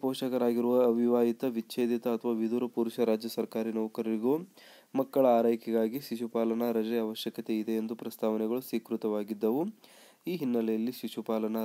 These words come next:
ರಜೆ ಸೌಲಭ್ಯವನ್ನು ಒದಗಿಸಿ ಆದೇಶಿಸಲಾಗಿದೆ ಅಂತ ಹೇಳ್ತಿದ್ದಾರೆ. So ಫೈನಲ್ ಆಗಿ ನಾವು ನೋಡೋದಾದ್ರೆ ರಾಜ್ಯ ಸರ್ಕಾರಿ ನೌಕರರಿಗೆ ಒಂಟಿ ಪೋಷಕರಾಗಿದ್ದಲ್ಲಿ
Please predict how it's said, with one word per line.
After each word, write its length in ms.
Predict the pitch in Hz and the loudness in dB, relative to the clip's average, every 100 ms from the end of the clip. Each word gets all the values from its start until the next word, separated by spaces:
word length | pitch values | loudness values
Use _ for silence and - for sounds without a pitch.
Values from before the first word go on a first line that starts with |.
| 107 | -4
ರಜೆ 200 | 107 110 | -4 -6
ಸೌಲಭ್ಯವನ್ನು 640 | - 107 104 113 110 127 117 | -4 -4 -2 -4 -2 -4 0
ಒದಗಿಸಿ 400 | 101 101 - - - | 0 0 -6 -12 -6
ಆದೇಶಿಸಲಾಗಿದೆ 800 | 107 107 - 110 113 104 101 104 98 | -4 -4 -6 -8 -4 -2 -2 -4 -4
ಅಂತ 120 | 98 | -2
ಹೇಳ್ತಿದ್ದಾರೆ. 560 | 147 113 107 104 98 95 92 _ - - - - - - | 0 0 -2 -2 -2 -2 -6 _ -20 -20 -20 -20 -14 -2
So 80 | 190 180 | 0 2
ಫೈನಲ್ 360 | 120 113 113 | 2 2 2
ಆಗಿ 120 | 113 110 | 0 -2
ನಾವು 120 | 107 107 | -2 0
ನೋಡೋದಾದ್ರೆ 540 | 131 131 107 101 110 113 117 | 2 2 0 0 -2 -2 -2
ರಾಜ್ಯ 260 | 107 107 - | -4 -4 -4
ಸರ್ಕಾರಿ 380 | 117 - 110 110 | -4 0 0 0
ನೌಕರರಿಗೆ 640 | 107 107 113 107 107 120 156 180 _ - - - _ - | -2 -4 -6 -4 -4 -2 -4 -6 _ -20 -20 -20 _ -8
ಒಂಟಿ 260 | - 143 139 | -4 -2 -2
ಪೋಷಕರಾಗಿದ್ದಲ್ಲಿ 1040 | 127 123 120 120 113 110 110 104 107 113 | -2 -2 -2 0 0 0 -2 0 0 2